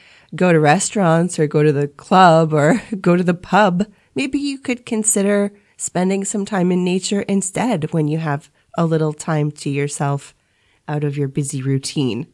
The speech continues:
And if you do spend time in nature, don't forget about your unseen nature friends.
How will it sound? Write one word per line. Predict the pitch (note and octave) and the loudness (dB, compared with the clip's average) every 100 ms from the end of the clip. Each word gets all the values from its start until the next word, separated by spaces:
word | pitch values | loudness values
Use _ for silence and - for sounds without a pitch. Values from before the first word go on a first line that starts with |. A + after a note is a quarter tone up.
| _ _ _ _ _ _ - | _ _ _ _ _ _ -2
And | A#3+ A#3 | 0 0
if | C4 - | -2 -4
you | C4 | -6
do | E4 F4 | -4 -6
spend | - G3 F#3 | -4 -4 -4
time | - D3+ D3 | -4 -4 -2
in | C#3 | -2
nature, | C3+ C3+ - D3 D3+ - _ _ _ - | -4 -4 -4 -4 -4 -8 _ _ _ -4
don't | G#3+ A#3+ | 0 0
forget | - C4+ C4 C4 | -2 -4 -2 0
about | B3+ B3+ A#3+ | 0 -2 -2
your | B3+ - | -2 0
unseen | A3 A3 A3 C4 D4+ F4+ | 0 2 0 0 0 0
nature | G3 E3 - D3 | 0 -2 -2 -4
friends. | D3+ D#3 C#3 C#3+ E3 - | -2 -2 0 0 -2 -6